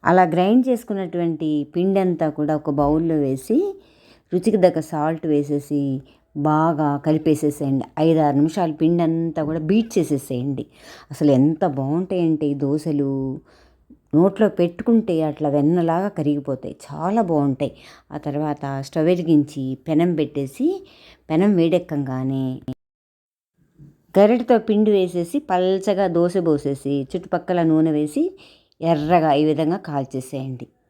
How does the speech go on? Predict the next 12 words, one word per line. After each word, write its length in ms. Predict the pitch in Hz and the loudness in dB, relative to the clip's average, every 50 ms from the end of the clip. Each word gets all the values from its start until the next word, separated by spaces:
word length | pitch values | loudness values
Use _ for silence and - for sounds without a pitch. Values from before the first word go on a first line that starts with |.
| _ _ _ _ _ _ _ _ _ _ _ _ _ _ _ - - | _ _ _ _ _ _ _ _ _ _ _ _ _ _ _ -2 2
ఇలా 140 | 202 202 202 | 4 4 4
రెడీ 260 | 190 185 185 190 214 233 | 4 4 4 4 4 4
అయినటువంటి 540 | 240 240 240 220 190 - 190 185 170 151 151 | 4 2 0 0 -2 -4 -4 -4 -4 -4 -2
దోశలన్నీ 580 | 151 170 175 170 180 170 165 170 175 170 165 156 | -2 -2 -2 -2 -4 -4 -2 -2 0 0 -2 -2
కూడా 160 | 165 156 156 | -2 -4 -4
ఒక 100 | 156 156 - - | -6 -8 -6 -4
ప్లేట్లో 360 | 156 160 165 156 - 185 170 | -2 -2 -2 -2 -2 -4 -2
పెట్టుకొని 560 | - 165 147 147 - 139 147 143 165 233 311 403 427 - - - _ _ _ _ _ _ - - | 0 -2 -4 -4 -4 -6 -4 -4 -2 0 0 -2 -2 -6 -16 -20 _ _ _ _ _ _ -8 -2
మంచి 320 | 165 185 202 214 208 233 214 | 0 2 2 2 2 0 0
చట్నీతో 520 | - 185 170 165 - 175 180 175 170 160 | 0 0 0 0 2 0 0 2 0 -2
తింటే 480 | 156 - 160 160 165 156 - 156 151 147 143 139 143 - _ - - | -2 0 0 0 0 -2 -2 -2 0 0 -2 -2 -6 -10 _ -12 -10
అద్భుతః. 540 | 139 139 135 131 160 175 175 175 143 131 | -8 -8 -4 0 0 4 4 4 2 2